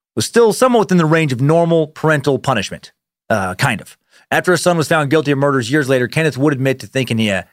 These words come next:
he had taken things too far with Charles. He said he would actually tie him down for the beatings so he couldn't escape his punishment.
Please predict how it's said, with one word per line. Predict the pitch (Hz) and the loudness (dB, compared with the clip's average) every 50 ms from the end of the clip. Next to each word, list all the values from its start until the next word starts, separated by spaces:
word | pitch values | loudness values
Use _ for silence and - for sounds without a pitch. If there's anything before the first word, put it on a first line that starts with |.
| _ _ | _ _
he | - 123 | -4 -4
had | 127 104 | -4 -2
taken | - 143 120 117 | -2 -2 -2 -2
things | 104 123 113 110 | -2 -4 -2 -2
too | - 110 | -4 -4
far | 92 - 107 95 | -2 -2 -2 -2
with | 87 85 | -4 -6
Charles. | - 87 80 - - - _ _ _ _ _ _ _ _ _ _ _ _ _ - | -8 -10 -10 -12 -16 -20 _ _ _ _ _ _ _ _ _ _ _ _ _ -10
He | 101 | -6
said | - - 127 123 | -2 0 2 2
he | 117 | 2
would | 117 | 2
actually | 123 127 - - 110 | 0 -2 -4 -6 -6
tie | - - - 165 175 | -2 0 0 2 2
him | 156 156 147 135 | 0 0 0 0
down | 156 175 190 185 | 0 0 0 0
for | 147 147 | -2 -4
the | 135 | -4
beatings | 127 131 123 104 80 - - - - - _ _ _ | -2 -2 -2 -4 -6 -10 -18 -20 -20 -20 _ _ _
so | _ - | _ -6
he | 98 95 | -4 -2
couldn't | - 135 135 117 | 0 0 -2 -2
escape | 110 - - - 147 139 - | -4 -6 -4 -2 -2 -2 -2
his | 117 107 | -4 -4
punishment. | - 143 135 120 - - 87 - _ | -2 -2 -2 -4 -6 -8 -14 -16 _